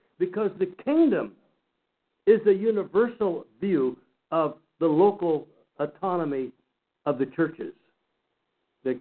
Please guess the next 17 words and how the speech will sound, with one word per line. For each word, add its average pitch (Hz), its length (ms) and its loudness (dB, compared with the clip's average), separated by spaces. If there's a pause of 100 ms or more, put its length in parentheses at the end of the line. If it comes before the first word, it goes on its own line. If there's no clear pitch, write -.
kingdom 160 400 4
represents 139 540 0
all 247 400 6
of 170 100 0
the 151 80 -12
churches 143 400 -6
in 131 120 -6
every 120 240 -4
community 110 600 -6 (460)
that 131 340 0
are 127 200 -2 (120)
true 139 340 4 (580)
to 135 60 -6
the 127 100 -2
new 120 200 -4
covenant, 95 420 -8 (2000)
which 180 260 10